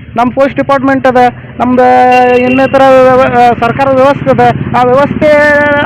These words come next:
ಅವ್ರು ಬ-, ಹೆಂಗ್ ಮಾಡ್ತಾರೆ ಅದ್ರ ಪ್ರಕಾರ ಎಲ್ಲರೂ ನಡ್ಕೊಳಕ ಬೇಕಲ್ಲ. Law and Order ಅದ, ಯಾಕೆ ಕೇಳಲ್ಲ? ಸ-, ಯುವ ಸಮೂಹನ ಹಾದಿ ತ-, ಹಾದಿ ತಪ್-, ತಪ್ಪಿಸುವಂಥ ಕೆಲಸ ಇವರ ಮಾಡ್ತಾ ಇದ್ದಾರೆ.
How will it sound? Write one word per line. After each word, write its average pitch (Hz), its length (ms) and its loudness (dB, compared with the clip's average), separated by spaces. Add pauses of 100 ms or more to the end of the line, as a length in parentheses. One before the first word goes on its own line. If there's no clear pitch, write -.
ಅವ್ರು 277 240 0
ಬ-, 254 60 -2
ಹೆಂಗ್ 254 280 -2
ಮಾಡ್ತಾರೆ 254 300 -2
ಅದ್ರ 294 260 -2
ಪ್ರಕಾರ 285 300 0 (380)
ಎಲ್ಲರೂ 277 340 -2
ನಡ್ಕೊಳಕ 285 460 -2
ಬೇಕಲ್ಲ. 240 260 -2 (280)
Law 262 200 -2
and 294 160 0
Order 294 180 0
ಅದ, 240 220 -2 (280)
ಯಾಕೆ 285 240 -4
ಕೇಳಲ್ಲ? 254 260 2
ಸ-, 220 60 -6
ಯುವ 240 120 2
ಸಮೂಹನ 277 500 0
ಹಾದಿ 247 240 -2
ತ-, 269 100 -10
ಹಾದಿ 269 380 -4
ತಪ್-, - 560 -8
ತಪ್ಪಿಸುವಂಥ 269 420 -2
ಕೆಲಸ 240 320 -2 (600)
ಇವರ 285 120 0 (120)
ಮಾಡ್ತಾ 277 280 -2
ಇದ್ದಾರೆ. 240 220 0